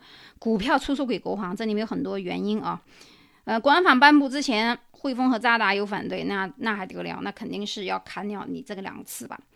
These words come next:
这就是砍事件的原因，指的其实就是汇丰和国泰的事件。但后来因为汇丰作为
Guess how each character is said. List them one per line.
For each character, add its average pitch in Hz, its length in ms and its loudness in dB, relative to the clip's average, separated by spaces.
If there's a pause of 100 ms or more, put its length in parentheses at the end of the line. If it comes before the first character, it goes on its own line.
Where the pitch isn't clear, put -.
这 220 140 -8
就 226 100 -6
是 208 180 -8 (200)
砍 190 320 -10
事 - 200 -10
件 226 220 -4
的 - 60 -6
原 - 200 -8
因， - 280 -6
指 - 160 -14
的 214 100 -6
其 202 220 -6
实 202 100 -10
就 196 140 -10
是 190 100 -12
汇 196 160 -10
丰 208 160 -6
和 196 80 -10
国 190 180 -12
泰 214 160 -12
的 - 80 -10
事 - 140 -10
件。 - 100 -8
但 - 160 -8
后 415 200 2
来 220 180 6
因 277 100 4
为 349 140 4
汇 381 180 0
丰 330 200 0
作 277 180 -2
为 202 420 -2